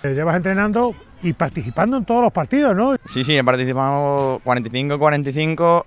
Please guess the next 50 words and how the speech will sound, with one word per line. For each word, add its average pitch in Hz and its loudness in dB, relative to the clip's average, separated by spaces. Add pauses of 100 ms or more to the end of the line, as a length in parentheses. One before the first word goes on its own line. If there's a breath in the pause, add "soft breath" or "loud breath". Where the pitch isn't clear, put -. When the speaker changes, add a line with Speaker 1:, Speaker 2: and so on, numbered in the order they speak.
(160)
Speaker 2:
En 117 -4
Córdoba 139 6
jugué 139 2
más 139 2
o - 0
menos 139 0
lo 135 0
que 127 -2
hoy, 143 2
similar, 143 0
y 131 -4
el 123 -2
otro 127 -4
día 131 -2
en 135 -4
Puerto 127 -2
Llano, 127 -2
pues 120 2
media 117 0
horita, 131 0
veinticinco 117 -6
minutos. 104 -8 (160)
Speaker 1:
El 160 0
salto, 190 0
entiendo 185 2
que 175 0
de 180 4
juvenil 185 2 (380 loud breath)
a 160 0
senior 190 4
es 165 4
importante. 180 2
¿Cómo 220 2
te 214 -2
estás 208 2
encontrando 190 0
la 175 2
pretemporada? 135 -4
Speaker 2:
Pues 117 -2
la 113 2
verdad 110 4
es 110 -2
que 131 0
bastante 123 2
bien. 127 2
El 104 -2
salto 123 2
se 123 -4
nota 131 4
porque 107 -2